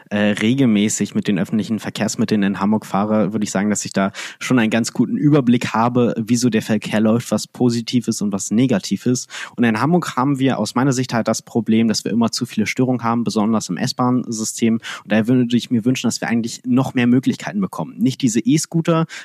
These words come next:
weil ganz ehrlich, ich sehe, vor Corona habe ich so viele Leute gesehen, die sich da einfach nur mit hinlegen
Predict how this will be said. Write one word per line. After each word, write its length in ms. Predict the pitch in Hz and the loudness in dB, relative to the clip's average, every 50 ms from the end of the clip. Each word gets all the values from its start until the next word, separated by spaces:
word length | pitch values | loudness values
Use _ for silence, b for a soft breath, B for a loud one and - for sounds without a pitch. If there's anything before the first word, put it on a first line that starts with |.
| B | B
weil 260 | B 117 117 117 120 110 | B 0 2 2 2 2
ganz 220 | 113 117 113 - | 0 0 -2 0
ehrlich, 320 | - 117 120 127 123 - | 0 0 0 0 -2 -4
ich 100 | 117 - | -6 -4
sehe, 480 | - 117 120 117 113 110 107 117 110 - - - | -2 0 2 2 2 2 2 0 -2 -4 -6 -12
vor 260 | 117 - - 131 131 | -10 -4 -2 -2 0
Corona 280 | - 139 120 131 123 113 | 0 -2 0 0 0 0
habe 140 | 117 117 123 | 2 0 0
ich 80 | 117 | 0
so 100 | 131 131 | 0 -2
viele 220 | 123 - 127 123 120 | 0 0 2 2 4
Leute 260 | 113 113 113 123 113 | 4 2 2 2 0
gesehen, 240 | 117 107 117 120 113 | -2 0 0 0 2
die 80 | 117 | 0
sich 160 | 110 113 110 | 0 -2 -2
da 80 | - 104 | -4 -2
einfach 220 | 98 107 - 117 | -4 -2 -2 0
nur 100 | 117 117 | 0 2
mit 140 | 113 113 107 | 2 2 0
hinlegen 480 | - - 131 127 113 107 107 120 127 | 2 2 2 4 4 4 2 0 -2